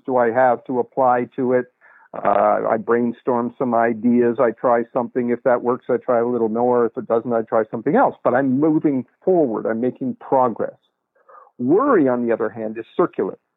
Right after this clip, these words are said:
And we just keep repeating the same thoughts over and over again. We ruminate. We, uh, we just, uh,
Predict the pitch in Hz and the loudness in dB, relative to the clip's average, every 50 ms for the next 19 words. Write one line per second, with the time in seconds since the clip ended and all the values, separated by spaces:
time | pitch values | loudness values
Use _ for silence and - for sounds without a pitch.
0 | _ _ _ _ _ _ _ _ - 135 139 143 135 123 117 139 156 156 131 156 | _ _ _ _ _ _ _ _ 0 2 2 2 2 2 2 2 0 0 0 0
1 | 147 135 - - _ - 165 160 - - 139 131 127 - - - 185 190 165 139 | 0 0 -2 -6 _ -6 -6 -6 -6 -6 -4 -4 -4 -4 -6 -6 -4 -2 0 0
2 | 120 117 110 101 113 - - - 143 135 131 123 120 - - 175 151 107 - - | 0 0 0 -2 -2 -2 -2 -2 0 0 0 -2 -2 -2 0 0 0 0 -2 -6
3 | - _ - 135 123 120 107 117 120 123 139 165 180 143 117 110 98 110 104 104 | -10 _ -10 -8 -8 -6 -4 -4 -4 0 0 0 0 0 -2 -4 -4 -6 -8 -8
4 | 107 104 98 113 117 113 107 107 117 135 143 151 135 131 127 117 104 98 - _ | -10 -12 -10 -8 -8 -8 -6 -2 0 2 2 2 2 2 2 0 -2 -4 -8 _
5 | - 110 110 110 110 110 110 110 110 110 107 107 107 104 104 104 - _ _ _ | -4 -2 0 0 0 0 -2 -2 0 0 0 2 2 0 0 -2 -6 _ _ _
6 | _ - _ _ - 120 123 113 - - 131 120 120 - - _ - - - - | _ -20 _ _ 0 0 0 2 2 2 2 2 0 -4 -12 _ -18 -16 -8 -4
7 | 113 107 - 101 101 - 104 104 | -2 -2 0 0 0 -2 -2 -2